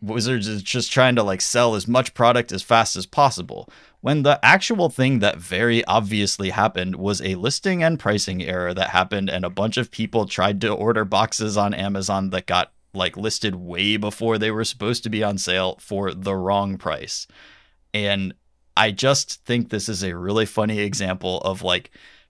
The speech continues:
people willing to grasp onto literally anything that supports their,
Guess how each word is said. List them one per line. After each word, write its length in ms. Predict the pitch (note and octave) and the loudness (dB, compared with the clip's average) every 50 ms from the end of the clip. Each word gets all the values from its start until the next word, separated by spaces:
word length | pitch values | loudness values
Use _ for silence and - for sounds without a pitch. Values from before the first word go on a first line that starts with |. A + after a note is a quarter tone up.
| _ _ _ _ _ - | _ _ _ _ _ -4
people 380 | - D#3 C#3 C#3 D#3+ D#3 C3 | -2 0 0 2 2 2 2
willing 340 | A#2+ G#2+ A2 A2+ B2 C3 B2 | 2 2 2 2 4 4 2
to 100 | A#2 - | 2 0
grasp 420 | G#2 F#2 - G#2 G2 G#2+ G#2 - - | -4 -2 0 2 2 2 2 0 -2
onto 380 | F2+ G2+ G2 F#2 - G2+ F#2+ | -2 -2 0 -2 -2 -4 -4
literally 800 | F#2+ G2+ G2+ G#2 G#2 A#2 A#2+ C3 C3 C3+ C3 B2 B2+ A#2 A2+ - _ - | -6 -6 -6 -4 -2 0 2 2 2 2 2 2 2 0 -2 -4 _ -2
anything 640 | G#2 F#2+ G2 G#2+ A2+ A#2+ A#2+ B2+ C3 C3+ C#3 C#3 B2 - | -2 0 0 0 -2 -2 -2 0 0 0 0 0 -2 -2
that 200 | A2+ A2 G#2+ - | 0 -2 -2 0
supports 760 | - - G2+ - - - A#2 G#2 G2 C2 - - - - - _ - | 0 -4 -4 -4 -6 -4 -2 -2 -2 -2 -2 -4 -4 -4 -6 _ -20
their, 720 | - F#2+ G#2+ G2 A2 F#2+ F#2+ F#2+ G2+ G2 G2 G2+ G2+ G2 | -18 -12 -8 -2 -2 0 0 0 0 0 0 -2 -4 -6